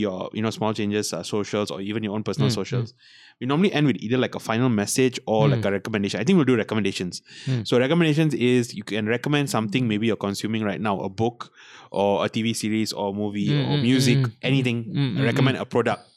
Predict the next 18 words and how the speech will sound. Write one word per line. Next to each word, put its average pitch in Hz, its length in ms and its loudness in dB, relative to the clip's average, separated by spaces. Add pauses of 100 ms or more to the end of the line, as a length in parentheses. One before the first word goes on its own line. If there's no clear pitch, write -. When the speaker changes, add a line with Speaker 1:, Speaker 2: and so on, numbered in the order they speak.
(300)
Speaker 1:
Yeah. 107 200 -6 (480)
Speaker 2:
Recommend. 135 120 2 (160)
Speaker 1:
So, 123 280 4
uh, 85 720 2
plugs. - 640 -2
Anything 131 240 0
to 123 40 -4
plug? 160 280 -2 (680)
Speaker 2:
Uh, 123 240 2
recommend. 156 500 4 (140)
Okay, 120 320 2
maybe 160 840 4
please. 165 360 0
Uh, 120 680 2
I 117 120 0
always 120 200 -4
recommend 117 400 -4
this 113 200 -6